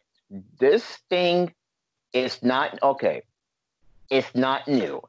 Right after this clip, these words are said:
This, she exposed him a few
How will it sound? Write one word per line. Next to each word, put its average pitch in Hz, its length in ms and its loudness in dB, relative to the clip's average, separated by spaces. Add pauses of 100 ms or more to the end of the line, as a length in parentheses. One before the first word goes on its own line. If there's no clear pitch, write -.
(120)
This, 123 440 0 (240)
she 180 500 2
exposed 147 680 0
him 131 220 0 (120)
a 113 160 0 (160)
few 143 320 2